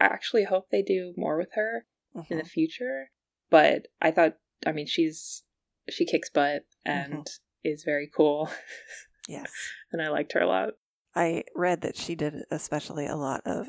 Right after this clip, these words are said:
Speaker 2: M M A training. Like, her fighting style is different than Shang-Chi's a little bit.
Speaker 1: Mm-hmm.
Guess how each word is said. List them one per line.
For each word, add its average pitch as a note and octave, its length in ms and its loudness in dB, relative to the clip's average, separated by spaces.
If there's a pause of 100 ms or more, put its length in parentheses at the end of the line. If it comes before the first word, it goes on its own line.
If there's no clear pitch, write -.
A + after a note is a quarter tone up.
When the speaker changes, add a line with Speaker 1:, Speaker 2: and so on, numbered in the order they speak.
Speaker 2:
M D#3+ 160 -2
M D3+ 140 -4
A D3 100 -2
training. G3+ 420 -6
Like, E3+ 200 0
her F3 260 0
fighting D#3+ 380 -2
style D#3+ 320 0
is D#3 160 -4
different - 400 -4
than D3+ 240 -4
Shang-Chi's E3 760 -6
a F#3 60 -6
little F3 160 -2
bit. F#3 300 0 (100)
Speaker 1:
Mm-hmm. D#3+ 260 -8